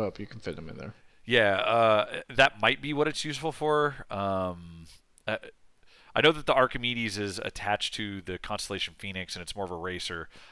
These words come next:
Speaker 2: I, I just think they're really interesting ships, and I, I'm curious as to why they're letting people buy them right now.
Speaker 1: I, I think for, I think it comes down to how easy they would be to make. They're not big.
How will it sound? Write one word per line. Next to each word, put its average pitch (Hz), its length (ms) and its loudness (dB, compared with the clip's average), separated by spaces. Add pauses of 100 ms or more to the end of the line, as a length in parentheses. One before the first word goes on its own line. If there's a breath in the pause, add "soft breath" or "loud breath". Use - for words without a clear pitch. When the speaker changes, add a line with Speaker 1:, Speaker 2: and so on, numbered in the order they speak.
Speaker 2:
I, 107 160 2 (260 loud breath)
I - 60 -2
just 147 160 -4
think 170 140 -6
they're 151 100 4
really 123 280 -4
interesting 117 440 -4
ships, - 340 -2
and 104 220 -6
I, 107 160 -2
I'm 104 200 -6
curious 135 440 -2
as 110 120 -6
to 113 100 -6
why 101 200 2
they're 104 140 -2
letting 98 280 -2
people 92 340 -12
buy 98 160 2
them 90 140 -4
right - 200 4
now. 254 80 8
Speaker 1:
I, 214 460 8
I - 40 8
think 208 240 2
for, 135 600 4 (840)
I 143 100 4
think 185 180 6
it 175 80 0
comes 151 260 4
down 139 280 8
to 123 180 4
how 117 280 6
easy 131 360 0
they 127 140 2
would 113 180 0
be 117 160 0
to 110 80 -4
make. 110 420 -2 (100)
They're 113 140 0
not 131 260 2
big. 107 440 2